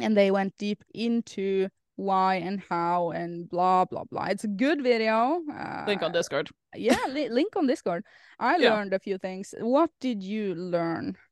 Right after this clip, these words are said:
Speaker 2: I mean, the most mind-blowing thing about the entire video, I mean, it was pretty interesting. Uh, well, I mean, it was
Speaker 1: Mm.
Speaker 2: interesting, but the most mind-blowing thing about the whole video is that, like, in science back in the day, hopefully this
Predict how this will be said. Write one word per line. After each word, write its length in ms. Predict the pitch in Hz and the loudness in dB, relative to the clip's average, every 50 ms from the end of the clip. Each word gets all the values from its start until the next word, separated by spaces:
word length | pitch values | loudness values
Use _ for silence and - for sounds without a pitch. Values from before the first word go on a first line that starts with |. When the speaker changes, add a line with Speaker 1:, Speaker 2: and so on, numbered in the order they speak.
| _ - | _ 4
Speaker 2:
I 100 | 233 262 | 6 6
mean, 160 | 269 285 285 | 6 6 4
the 80 | 277 294 | 4 2
most 420 | 254 277 311 349 - - - - - - | 2 2 2 0 -2 -4 -8 -10 -6 -2
mind-blowing 720 | 196 196 175 165 180 214 233 233 208 214 214 190 165 170 | 0 2 2 4 4 4 4 4 2 2 0 0 -2 -2
thing 240 | 165 - 170 180 175 | -2 -2 -2 -2 -2
about 220 | 147 131 147 143 127 | -2 -2 -2 -4 -2
the 80 | 156 156 | -2 -4
entire 340 | 156 156 - 170 160 151 | -4 -2 0 0 0 0
video, 220 | 135 147 156 160 - | 0 0 0 2 4
I 60 | 226 | 4
mean, 120 | 277 359 392 | 4 2 0
it 40 | 370 | -2
was 120 | 370 370 | -6 -4
pretty 180 | - 381 381 247 | -4 -2 -2 -2
interesting. 380 | 170 180 190 - 156 135 - 101 | -2 -2 -4 -4 -6 -6 -4 -2
Uh, 100 | 139 156 | 0 2
well, 120 | 170 175 | 4 4
I 20 | 160 | 4
mean, 120 | 151 151 - | 2 2 2
it 100 | 123 123 | 4 6
was 180 | - 226 226 220 | 6 4 4 2
Speaker 1:
Mm. 40 | - | 0
Speaker 2:
interesting, 560 | 180 185 - 185 151 - - 151 131 139 175 | 0 0 0 -2 -2 -2 -2 -2 -2 -2 -2
but 100 | 175 185 | -2 0
the 60 | 170 196 | 2 2
most 180 | 233 254 233 | 2 2 2
mind-blowing 600 | 196 160 160 180 220 247 247 254 254 233 202 175 170 | 2 2 2 2 2 2 2 2 2 2 0 0 -2
thing 240 | - 165 175 180 | -2 -4 -4 -4
about 340 | 170 139 139 139 147 143 - - | -4 -4 -2 -2 -2 -2 -4 -4
the 120 | - 165 170 | -4 -4 -4
whole 300 | 151 170 165 156 160 156 | -2 -2 -2 -2 -2 -4
video 360 | 151 151 156 160 160 135 127 | -4 -4 -4 -2 -2 -2 -2
is 180 | 123 120 156 - | -2 -4 -4 -2
that, 180 | - 165 151 143 | 0 0 2 2
like, 200 | 151 147 139 - | 0 0 -2 -2
in 200 | - 185 202 202 | -2 -2 0 -2
science 540 | 190 - 175 170 170 180 170 147 143 147 - | 0 0 0 0 0 0 0 -2 -2 -4 -4
back 220 | - 147 151 - | -4 -4 -4 -4
in 80 | 160 143 | -6 -6
the 80 | 143 | -4
day, 300 | 139 151 147 139 139 147 - _ _ _ _ | -2 -2 0 0 -2 -4 -6 _ _ _ _
hopefully 560 | - 180 170 - - 170 160 151 156 147 - - _ | -4 -4 -2 -2 -2 0 2 2 2 2 0 -2 _
this 400 | - 160 156 147 151 - - - | -8 -4 -4 -2 -2 -4 -6 -8